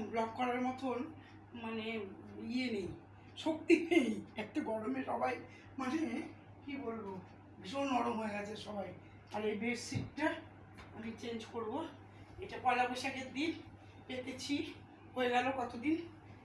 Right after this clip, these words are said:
এটা একটু চেঞ্জ করব। বন্ধুরা দেখতে থাকো, ও ভীষণ নোংরা হয়ে গেছে। তোমরা তো জানো আমি সাত দিন পর পর বিছানা চাদর চেঞ্জ করি, এটা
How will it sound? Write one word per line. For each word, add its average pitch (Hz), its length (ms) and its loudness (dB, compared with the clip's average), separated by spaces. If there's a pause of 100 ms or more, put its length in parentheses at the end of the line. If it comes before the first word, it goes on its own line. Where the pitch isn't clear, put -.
(140)
এটা - 200 -10
একটু 233 140 -12 (100)
চেঞ্জ 240 200 -6 (120)
করব। 208 180 -4 (760)
বন্ধুরা 233 380 -2 (920)
দেখতে 226 320 -6
থাকো, 240 260 -4 (1000)
ও - 20 -8 (100)
ভীষণ 254 280 -4
নোংরা 226 320 -2
হয়ে 226 200 0
গেছে। 233 260 -4 (560)
তোমরা 233 300 -4
তো 254 140 -8
জানো 220 260 0 (720)
আমি 226 200 -6 (1500)
সাত 254 160 0 (100)
দিন 262 100 -2 (100)
পর 233 120 0 (100)
পর 262 140 2 (1300)
বিছানা 247 420 0
চাদর 254 260 2 (100)
চেঞ্জ 254 180 2 (140)
করি, 247 200 6 (1080)
এটা 214 140 -8